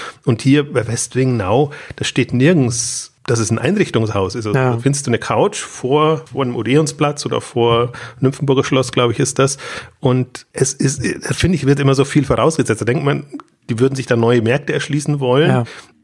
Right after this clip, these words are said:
Speaker 1: Gehen aber davon aus, dass man schon so bekannt ist. Also musste ich jetzt irgendwie unterbringen, ein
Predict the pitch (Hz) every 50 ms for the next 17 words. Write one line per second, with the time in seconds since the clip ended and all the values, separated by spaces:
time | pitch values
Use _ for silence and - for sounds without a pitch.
0 | - - - 135 127 127 127 131 123 - 139 127 - - 117 127 - - 123 110
1 | - - 117 - - - 127 113 113 123 117 - - - - 110 - - - -
2 | 110 107 - - 98 92 - - - 113 120 123 135 147 143 139 - - - 151
3 | 120 113 123 113 - 131 107 - 113 107 110 110 -